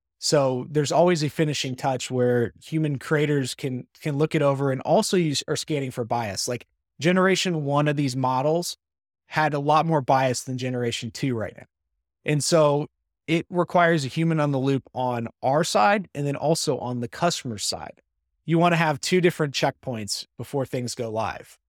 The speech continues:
We have this approval dashboard. The customer could have, you know, five different approvers in there, including legal and compliance. You don't want anyone, anything going live until, you know, it's got a stamp of approval that it looks ready to go.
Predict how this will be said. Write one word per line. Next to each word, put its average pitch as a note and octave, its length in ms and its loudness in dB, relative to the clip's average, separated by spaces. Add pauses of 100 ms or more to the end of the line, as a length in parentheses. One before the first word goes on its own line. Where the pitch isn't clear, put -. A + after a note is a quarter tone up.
We E3 120 2
have F3 100 2
this E3+ 140 0
approval E3 360 0
dashboard. D3 680 0
The C3+ 60 -4
customer D#3+ 400 0
could B2+ 120 -6
have, B2+ 340 -2 (260)
you A#2+ 60 -12
know, A#2 120 -8
five C#3+ 420 2
different B2+ 480 -6 (120)
approvers D3 540 0
in C3+ 140 -2
there, B2+ 200 -4
including B2 440 -4
legal C3+ 320 0
and B2 120 -6
compliance. E3 680 -2 (540)
You F3 80 2
don't F#3+ 120 6
want F#3 160 6
anyone, F3 500 0 (100)
anything E3 340 2
going C#3 300 2
live C3 340 2
until, B2+ 320 -4
you B2 80 -2
know, B2+ 100 -2
it's A#2+ 120 -4
got C3 160 -2
a - 20 -4
stamp C#3 320 -4
of A#2+ 120 -8
approval B2+ 420 -2
that B2 100 0
it B2 80 -6
looks B2+ 220 -8
ready A#2+ 180 -4
to A2 80 -12
go. A2 220 -6